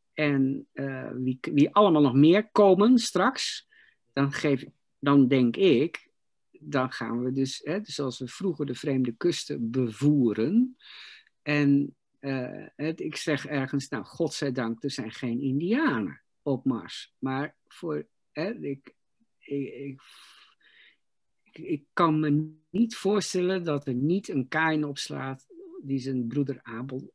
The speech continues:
de hersens inslaat. Of een hek ontstaat, of een naijver, eh, hè, tussen de verschillende, eh, de nationaal, nationalisme. Dat is er al. Je ziet het al overal. Die, dat vlaggengezwaai in de ruimte is,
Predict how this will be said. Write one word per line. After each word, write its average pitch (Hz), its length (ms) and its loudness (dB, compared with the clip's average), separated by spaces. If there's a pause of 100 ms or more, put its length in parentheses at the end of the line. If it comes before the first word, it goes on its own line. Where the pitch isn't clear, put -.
(100)
de 127 120 -10
hersens 143 360 -4
inslaat. 175 500 -8 (520)
Of 165 300 0
een 143 200 2
hek 147 400 -2
ontstaat, 135 520 -8
of 135 200 -8
een 135 260 -2 (220)
naijver, 139 840 0 (120)
eh, 135 140 -12
hè, 139 300 -8
tussen 147 340 -8
de 131 100 -4
verschillende, 135 680 -6
eh, 151 220 -10
de 160 100 -8
nationaal, 151 760 -4
nationalisme. 143 760 -4 (200)
Dat 185 160 -8
is 262 300 2
er 277 100 6
al. 165 340 0
Je 170 140 0
ziet 269 240 6
het 240 120 2
al 214 240 -4
overal. 208 520 0
Die, 151 160 0 (140)
dat 170 180 -4
vlaggengezwaai 196 880 -4
in 170 80 -4
de 175 80 -2
ruimte 220 380 2
is, 151 200 -8